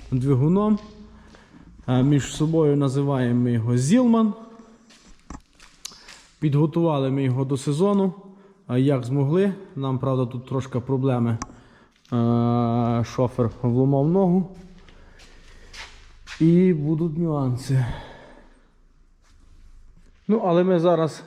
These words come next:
не про то. Ми зараз говоримо, е, про стан машини,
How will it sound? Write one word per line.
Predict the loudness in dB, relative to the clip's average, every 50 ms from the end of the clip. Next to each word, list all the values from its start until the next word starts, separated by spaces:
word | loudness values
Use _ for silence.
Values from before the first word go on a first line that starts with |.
| -6 -4
не | -2 0 2 2 0 0
про | 0 -2 -2 -2
то. | 0 2 2 2 2 2 -2 -6 -8
Ми | -8 -4 -2
зараз | 0 0 0 0 -2 -4 -6 -6
говоримо, | -4 -2 0 0 0 0 0 0 -2 -2 -4 -8 -12 -20 -20 -20 -20 _ _ _ _ _ _ _ -4
е, | -2 0 0 -2 -2 -2
про | -2 -2 -2
стан | 0 0 -2 0 0 0 0
машини, | -2 -4 -4 -2 -2 0 0 0 0 -2